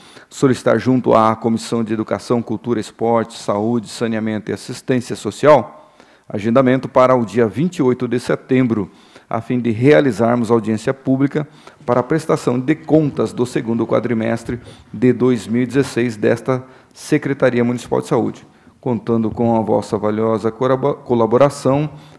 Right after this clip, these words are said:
agradeço desde já e aproveito para reiterar protesto de estima e consideração. Atenciosamente, Graziele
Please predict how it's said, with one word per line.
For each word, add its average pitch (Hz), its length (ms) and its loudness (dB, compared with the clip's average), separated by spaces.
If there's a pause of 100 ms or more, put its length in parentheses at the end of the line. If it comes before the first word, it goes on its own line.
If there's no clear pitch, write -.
agradeço 113 600 -4
desde 110 400 -2
já 117 320 2
e 120 60 -2
aproveito 110 460 -4
para 113 180 -2
reiterar 113 460 -4
protesto 113 480 -6
de 107 60 -10
estima 117 280 -6
e 113 40 -6
consideração. 120 680 -6 (600)
Atenciosamente, 123 880 -4
Graziele 113 960 0